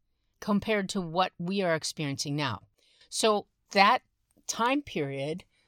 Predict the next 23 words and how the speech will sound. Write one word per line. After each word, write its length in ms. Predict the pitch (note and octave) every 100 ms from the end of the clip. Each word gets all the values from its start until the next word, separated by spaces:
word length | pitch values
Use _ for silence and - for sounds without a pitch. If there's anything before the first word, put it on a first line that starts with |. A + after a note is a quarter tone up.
| -
the 140 | E3 -
early 260 | A3+ A3
modern 320 | G#3+ G#3 G#3
time 260 | F#3+ G#3+ A3+
period, 260 | G3+ D#3 D3+
was 200 | D3 -
when 360 | E3+ E3 D#3
they 140 | D#3 D#3+
actually 460 | F3 - - E3+
started 460 | C#3 - E3+ E3+ D3+
to 380 | - D3+ D3 C#3 - - _ -
burn 500 | F3 E3+ E3 D#3 D3 _ _ _ _
fossil 380 | F3+ F3 - D3
fuels, 760 | - F3+ G#3+ C3 G#2+ - - - _ _ _ _ _ _ -
particularly 800 | G3 - B3 - G3 E3 D3 E3+
sea 360 | - - C4
coal. 480 | - D3+ G#2 B2+ C#3+ _ _ _ _
And 240 | E3 E3 C#3+
that 340 | F3+ G#3+ F#3
had, 580 | - - D#3 C#3 C3+ F3+ -
as 180 | C#3+ D#3+
we 120 | D3+
know, 300 | A#2+ C3